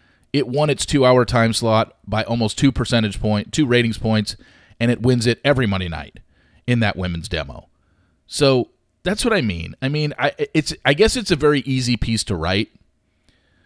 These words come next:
because all you're doing is looking at the overall ratings, which we know have dropped for five years. You could have written that same article five years ago and been like, "My gosh, the ratings are going down on The Bachelor and The Bachelorette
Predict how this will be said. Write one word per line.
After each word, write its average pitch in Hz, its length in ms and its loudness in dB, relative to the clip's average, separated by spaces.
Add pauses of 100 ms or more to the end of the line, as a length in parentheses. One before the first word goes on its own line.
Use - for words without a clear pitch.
(140)
because 117 420 0
all 135 140 0
you're 127 140 0
doing 120 340 -2
is 104 160 -4
looking 107 340 -4
at 110 160 -2
the 101 140 -10
overall 98 400 -2
ratings, 98 480 -2
which 98 180 -4
we 110 100 -2
know 104 220 0
have 107 140 0
dropped 98 280 -2
for 104 120 -10
five 101 320 -2
years. 120 220 0
You 160 100 -2
could 247 120 2
have 170 120 4
written 185 160 2
that 156 160 -2
same 160 240 -2
article 151 320 0
five 131 260 4
years 156 240 2
ago 67 280 -10 (640)
and 107 120 -4
been 131 120 4
like, 98 140 -2
"My 139 140 0
gosh, 107 580 -2 (800)
the 104 80 -6
ratings 131 320 2
are 120 60 0
going 123 240 2
down 127 380 4
on 101 100 -2
The 98 60 -2
Bachelor 95 520 -2
and 110 160 -2
The 104 40 -2
Bachelorette 95 520 -2